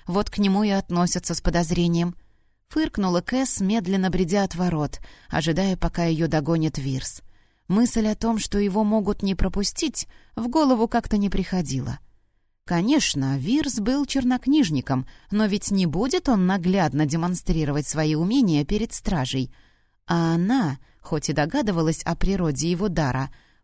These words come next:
после встречи со зверем трепаться не собиралась. К Вирсу тем временем вышел человек весьма аристократичного вида,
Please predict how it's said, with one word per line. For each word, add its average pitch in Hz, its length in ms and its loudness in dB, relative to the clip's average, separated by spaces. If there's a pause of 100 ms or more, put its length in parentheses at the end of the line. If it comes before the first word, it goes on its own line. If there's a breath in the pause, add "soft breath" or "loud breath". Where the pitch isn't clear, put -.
после 302 380 -2
встречи 254 440 -4
со 240 180 0
зверем 196 420 -2
трепаться 170 540 -4
не 170 120 -2
собиралась. 175 760 -4 (840)
К - 60 -4
Вирсу 269 420 2
тем 262 240 2
временем 247 420 4
вышел 233 320 0
человек 202 540 -2
весьма 202 460 0
аристократичного 180 960 -2
вида, 135 420 -4